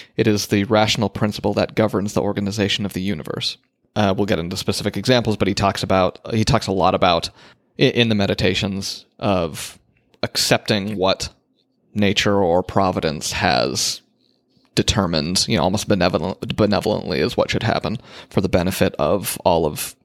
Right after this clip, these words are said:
existence. Um, this is just one thing that I, I thought was interesting regarding, uh, free will.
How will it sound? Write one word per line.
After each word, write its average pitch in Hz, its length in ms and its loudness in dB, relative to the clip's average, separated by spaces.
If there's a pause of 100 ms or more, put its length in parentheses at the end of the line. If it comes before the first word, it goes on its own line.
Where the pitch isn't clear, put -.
existence. - 600 -4 (380)
Um, 107 560 2 (680)
this 156 200 2
is 127 80 2
just 113 140 0
one 113 220 0
thing 113 200 0
that 104 120 4
I, 101 340 2 (800)
I 110 160 0
thought 110 200 2
was 110 120 -6
interesting 107 360 -4
regarding, 104 540 0 (320)
uh, 120 160 -6
free 110 240 0
will. 101 400 2